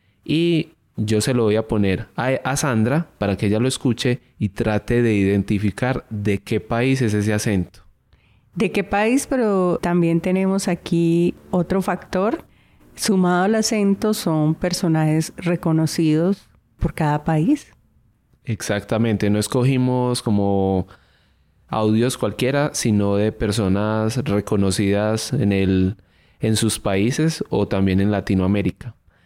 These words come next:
Speaker 1: Entonces vamos, vamos a escucharlos y la dinámica va a ser que después de escuchar la grabación, cada uno de nosotros va a intentar identificar de qué país es ese acento y después de escuchar la grabación, la vamos, quizá la podamos escuchar dos veces por acento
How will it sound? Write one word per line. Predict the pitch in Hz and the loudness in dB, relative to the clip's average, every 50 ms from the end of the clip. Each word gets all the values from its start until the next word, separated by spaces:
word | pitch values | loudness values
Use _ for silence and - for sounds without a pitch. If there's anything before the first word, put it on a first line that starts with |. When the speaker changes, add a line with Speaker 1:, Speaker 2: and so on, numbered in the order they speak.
| _ _ _ _ _ | _ _ _ _ _
Speaker 1:
Entonces | - - 95 - - 98 98 95 110 107 104 | -4 -4 -2 -2 0 -2 0 0 0 0 0
vamos, | 113 107 101 98 101 104 101 101 101 101 101 | 0 0 0 2 2 2 2 2 0 0 0
vamos | 107 98 101 110 123 | 0 0 0 0 -2
a | 120 | -2
escucharlos | 110 - - 101 - - 135 143 139 139 143 143 135 - - - - | -2 -2 -2 -2 -2 -2 -2 0 0 0 0 0 -2 -4 -8 -10 -4
y | - 143 | -2 0
la | 160 160 156 | 2 2 2
dinámica | 160 156 151 139 123 127 127 123 - 120 | 2 2 0 2 2 0 0 0 0 0
va | 107 104 | 0 0
a | 101 | 0
ser | - 110 101 - | 0 -2 -2 -2
que | - - 101 | -2 0 0
después | 98 90 - 104 98 | 0 0 0 0 0
de | 104 110 | 0 -2
escuchar | - - 117 - - 104 92 87 | -2 -2 -4 -2 -2 -2 0 0
la | 98 98 104 113 | 0 0 0 0
grabación, | 113 117 117 117 120 120 120 - 127 113 107 104 113 - - _ | 0 0 0 0 0 -2 -2 0 0 0 0 0 -2 -4 -6 _
cada | - - 101 98 98 104 | -6 -4 -2 0 0 2
uno | 107 110 110 | 2 2 2
de | 107 | 2
nosotros | 101 95 92 110 107 - 127 110 101 101 | 0 0 0 0 -2 0 0 -2 0 0
va | 98 95 | 0 0
a | 95 | 0
intentar | 95 98 95 - 113 107 104 - - 110 98 98 95 - - - _ _ _ _ _ _ - | 0 0 0 0 0 0 0 -2 -2 -2 -2 -2 -4 -6 -8 -12 _ _ _ _ _ _ -4
identificar | 107 101 101 98 92 - 101 92 92 - - 92 - 92 | 0 0 2 2 0 0 -2 -2 -4 -4 -4 -4 -2 -2
de | 98 95 - | -2 -2 -2
qué | - 107 | -2 -4
país | - - 98 95 95 95 92 87 - - - - _ | -4 -4 -2 -2 0 0 0 -2 -2 -8 -14 -10 _
es | - 101 95 107 | -4 -2 0 0
ese | 95 110 113 | 0 0 0
acento | 113 113 - 131 117 110 104 - 127 135 - - _ _ _ _ _ _ _ _ _ _ _ - | 0 -2 0 0 0 -2 -2 -2 -2 -4 -4 -6 _ _ _ _ _ _ _ _ _ _ _ -2
y | 139 139 | 0 0
después | 147 160 156 156 - - - 151 147 147 143 135 | 2 0 0 -2 -6 -6 -4 -2 0 0 0 0
de | 143 147 | -2 -2
escuchar | 143 - 151 151 - 147 139 | -2 -2 -2 -2 0 0 0
la | 139 135 | 0 0
grabación, | 131 139 135 135 135 135 - - 127 120 131 127 | 0 0 0 0 0 0 0 0 0 0 0 0
la | 113 | 0
vamos, | 104 101 101 107 - - - | 0 0 0 0 -2 -6 -4
quizá | - 113 101 110 104 | -4 -2 0 0 0
la | 104 113 - | 0 -2 -2
podamos | - 117 101 98 101 110 | -2 0 0 0 0 0
escuchar | 127 113 - - - - 104 92 95 | 0 -2 -4 -6 -6 -4 -4 -4 -2
dos | 95 104 107 110 117 | 0 0 -2 0 0
veces | 120 113 107 120 117 117 - - - _ | 0 0 0 0 0 -2 -2 -6 -10 _
por | - 95 95 92 90 90 90 104 | -2 0 0 2 2 2 2 0
acento | 113 120 - 139 117 107 - - 127 139 | 0 0 0 0 -2 -2 0 -2 -2 -4